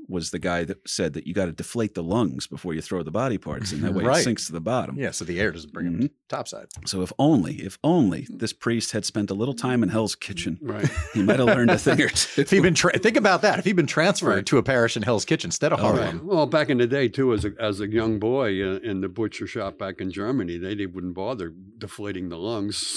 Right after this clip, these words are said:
Speaker 3: So, I mean, there was no need, right? So
Speaker 1: No,
Speaker 3: maybe
Speaker 1: exactly.
Speaker 3: he didn't learn that
Speaker 2: Yeah,
Speaker 3: lesson
Speaker 2: that's, yeah,
Speaker 3: from
Speaker 2: like, all, all those hours spent looking through the butcher shop window.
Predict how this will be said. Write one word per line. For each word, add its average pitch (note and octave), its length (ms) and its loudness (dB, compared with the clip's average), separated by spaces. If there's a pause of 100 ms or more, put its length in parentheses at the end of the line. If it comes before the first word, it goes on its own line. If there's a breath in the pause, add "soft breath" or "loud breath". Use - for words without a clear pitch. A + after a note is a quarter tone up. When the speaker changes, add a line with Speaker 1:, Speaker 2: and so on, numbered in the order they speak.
(120)
Speaker 3:
So, - 120 -6 (100)
I C3+ 120 -8
mean, C#3 200 -2
there C#3+ 120 -2
was C#3 160 -2
no C#3+ 180 0
need, C3+ 320 2
right? B2 260 -6
So A#2+ 160 -8
Speaker 1:
No, D3 180 0
Speaker 3:
maybe - 140 -8
Speaker 1:
exactly. A#2+ 200 2
Speaker 3:
he C3+ 80 4
didn't D3 180 4
learn D3 220 6
that C#3+ 60 6
Speaker 2:
Yeah, F#3 220 6
Speaker 3:
lesson G2 60 0
Speaker 2:
that's, A#2 260 2
yeah, C3+ 280 4
Speaker 3:
from A2+ 140 -6
Speaker 2:
like, B2+ 260 2
all, B2+ 100 -2 (140)
all D#3 160 6
those E3 180 6
hours D3 320 4
spent - 240 4
looking C#3+ 180 2
through D3 100 2
the B2+ 60 2
butcher C#3+ 220 0
shop C#3+ 240 4
window. C3 340 2